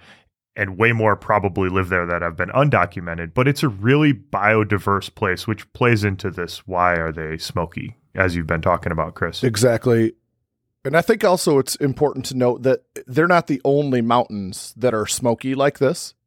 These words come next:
Speaker 2: Um, you and I have both been to Acadia. We, <laughs> we went on a rock collecting trip,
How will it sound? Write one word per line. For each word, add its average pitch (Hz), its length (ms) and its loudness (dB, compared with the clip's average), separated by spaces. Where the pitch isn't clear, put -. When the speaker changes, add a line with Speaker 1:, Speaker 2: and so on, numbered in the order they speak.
Speaker 2:
Um, 117 300 0
you 147 220 2
and 135 100 2
I 139 220 4
have 117 240 -2
both 120 260 0
been 117 200 2
to 110 180 -2
Acadia. 120 500 -2
We, 117 140 -2
<laughs> - 240 -20
we 139 180 2
went 131 200 4
on 117 180 2
a 113 80 2
rock 127 280 2
collecting 123 380 0
trip, 110 320 -4